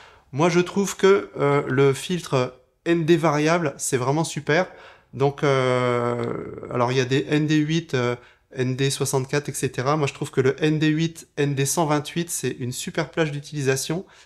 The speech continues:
Et en plus, là, il n'y a pas de, de déviance colorimétrique ou, ou de croix, et cetera. Donc, euh, franchement, euh, c'est, pour moi, c'est l'idéal.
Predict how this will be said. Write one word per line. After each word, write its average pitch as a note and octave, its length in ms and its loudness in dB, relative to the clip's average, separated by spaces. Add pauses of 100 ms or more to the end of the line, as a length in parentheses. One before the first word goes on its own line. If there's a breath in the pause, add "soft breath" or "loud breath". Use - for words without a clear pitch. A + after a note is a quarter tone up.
(140 loud breath)
Et B2+ 140 -2
en C3+ 140 0
plus, - 280 -6
là, C3+ 80 2
il B2 40 4
n'y A#2 40 4
a A#2 60 0
pas D3 180 0
de, A#2 320 0 (300 loud breath)
de A#2+ 100 -2
déviance C#3+ 480 0
colorimétrique C3 840 -2
ou, B2 180 -6
ou A#2+ 140 -4
de A#2+ 100 0
croix, C3+ 300 -2
et B2+ 40 -12
cetera. B2+ 560 -4 (280 soft breath)
Donc, C3 240 -2
euh, A#2 100 0
franchement, D3 640 0
euh, A2+ 220 0
c'est, G#2+ 800 -6
pour B2+ 160 -4
moi, D3 160 2
c'est D#3 220 0
l'idéal. C#3+ 520 2